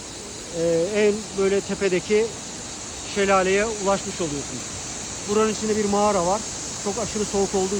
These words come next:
için kimse giremiyor. Ve şu uyarılara da mutlaka dikkat edelim arkadaşlar. Lütfen kesinlikle yanımıza, e, çöp unsuru getirirsek onları getirdiğimiz gibi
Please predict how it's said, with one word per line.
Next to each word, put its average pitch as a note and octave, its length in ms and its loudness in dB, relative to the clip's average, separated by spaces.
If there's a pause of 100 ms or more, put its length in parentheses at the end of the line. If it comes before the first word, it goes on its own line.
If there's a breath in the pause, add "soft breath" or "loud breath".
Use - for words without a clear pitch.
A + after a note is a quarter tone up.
için F3 160 -2
kimse F3+ 240 -4 (100)
giremiyor. F3+ 320 2 (640)
Ve F#3 80 6 (320)
şu A#3+ 200 4
uyarılara G#3 460 8
da G3+ 60 4
mutlaka F#3 520 4
dikkat F#3+ 280 2
edelim G3 280 4
arkadaşlar. F#3+ 540 2 (420)
Lütfen F#3+ 300 2 (140)
kesinlikle G3+ 540 2
yanımıza, F#3 600 4 (440)
e, E3 40 6 (960)
çöp A#3 140 10 (140)
unsuru G3 300 4
getirirsek G3+ 480 4 (100)
onları G#3 240 4
getirdiğimiz G#3 540 4
gibi G#3 180 4